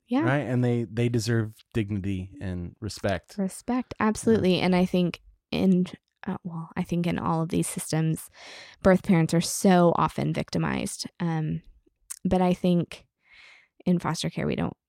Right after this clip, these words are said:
Speaker 1: we don't really think about birth parents. And so there's just,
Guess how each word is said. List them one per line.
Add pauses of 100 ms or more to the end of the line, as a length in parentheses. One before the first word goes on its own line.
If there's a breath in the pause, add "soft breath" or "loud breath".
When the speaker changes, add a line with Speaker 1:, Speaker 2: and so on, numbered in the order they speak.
Speaker 1:
we
don't
really
think
about
birth
parents.
And
so
there's
just,